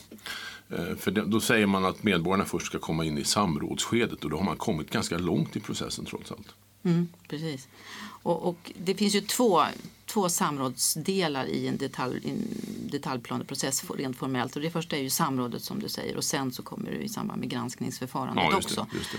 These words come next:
Speaker 2: Men det är ju som du säger, då, då är det egentligen väldigt mycket redan klart.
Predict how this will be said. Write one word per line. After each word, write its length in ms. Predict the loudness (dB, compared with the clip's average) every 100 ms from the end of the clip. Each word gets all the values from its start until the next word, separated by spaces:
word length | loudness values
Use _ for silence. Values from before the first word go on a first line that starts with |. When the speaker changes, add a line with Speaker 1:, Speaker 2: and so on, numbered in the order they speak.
| 0
Speaker 2:
Men 160 | 4
det 60 | 6
är 100 | 6
ju 80 | 4
som 140 | 2
du 80 | 0
säger, 240 | 2 2 2
då, 200 | 0 0
då 120 | 2
är 40 |
det 100 | 2
egentligen 360 | 4 2 0 0
väldigt 200 | -2 -4
mycket 280 | -6 -6 -4
redan 300 | -2 -2 -2
klart. 480 | 0 0 -2 -8